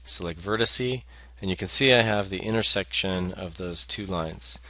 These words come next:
So the first thing I wanna do is go to the spline sub-object level, select the spline, and now we're gonna outline it. And we're gonna outline it a little more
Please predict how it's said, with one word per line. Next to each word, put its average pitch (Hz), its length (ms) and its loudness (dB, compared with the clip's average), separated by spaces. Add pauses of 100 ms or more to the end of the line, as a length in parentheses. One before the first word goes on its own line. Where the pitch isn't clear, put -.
(140)
So - 160 -12
the 98 60 -2
first - 260 0
thing 143 140 4
I 120 40 4
wanna 104 200 4
do 92 160 -2
is 87 120 -4
go 107 120 -4
to 95 100 -12
the 92 80 -10
spline 117 480 2
sub-object 95 540 0
level, 87 400 -2
select 107 480 0
the 104 80 -2
spline, 95 760 2 (420)
and 101 120 0
now 117 160 10
we're 123 60 0
gonna 107 220 2
outline 98 440 0
it. 82 140 -4 (340)
And 101 60 -4
we're 104 80 0
gonna 139 140 2
outline 123 400 4
it 107 180 2
a 117 100 -4
little 160 380 2
more 120 480 2